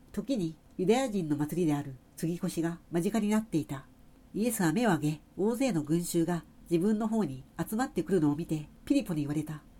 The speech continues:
「どこからパンを買ってきて、この人々に食べさせようか。」これはピリポを試そうとして言われたのであって、ご自分ではしようとすることを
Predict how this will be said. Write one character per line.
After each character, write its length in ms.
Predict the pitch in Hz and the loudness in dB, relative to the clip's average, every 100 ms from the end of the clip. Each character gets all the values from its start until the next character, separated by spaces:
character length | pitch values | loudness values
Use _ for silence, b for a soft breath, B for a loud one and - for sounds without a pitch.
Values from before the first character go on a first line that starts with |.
| - - | -20 -4
「ど 100 | 165 | 0
こ 100 | 302 | 0
か 100 | 240 | 2
ら 100 | 185 | 0
パ 180 | 208 208 | 2 2
ン 60 | 170 | 2
を 60 | |
買 140 | 156 156 | 0 -4
っ 40 | |
て 160 | - 180 | -2 -4
き 80 | - | -2
て、 180 | 147 - - | -4 -6 -4
こ 80 | 185 | 0
の 100 | 220 | 0
人 200 | - 220 | 0 -2
々 180 | 190 151 | 0 -2
に 160 | 135 - 196 | -6 -6 -2
食 100 | 196 | 0
べ 40 | |
さ 120 | 202 | 2
せ 100 | 202 | 4
よ 120 | 202 | 4
う 40 | 170 | 2
か。」 220 | 143 143 - - - | -4 -10 -18 -20 0
こ 80 | 214 | 4
れ 100 | 226 | 4
は 200 | 226 220 - - | 4 0 -10 2
ピ 100 | 285 | 2
リ 80 | - | 4
ポ 120 | 165 | 2
を 80 | 151 | 2
試 180 | 175 226 | -2 2
そ 140 | 262 | 0
う 60 | 247 | 0
と 80 | |
し 80 | 147 | -6
て 220 | - 147 - - | -4 -6 -8 -4
言 80 | 165 | 2
わ 60 | 180 | 2
れ 80 | |
た 120 | 202 175 | 2 0
の 80 | |
で 100 | 151 | 0
あ 40 | 147 | 0
っ 40 | |
て、 300 | - 143 135 - - - | -2 -10 -10 -14 -20 -4
ご 80 | 180 | 0
自 160 | 175 226 | 0 0
分 200 | 226 226 | -2 0
で 100 | 202 | 0
は 160 | 151 - | 0 -4
し 180 | - 202 | -2 0
よ 100 | 247 | 0
う 60 | |
と 60 | 247 | -2
す 100 | 254 | -6
る 100 | 226 | -4
こ 100 | 233 | -4
と 140 | 233 | -2
を 140 | 147 | -2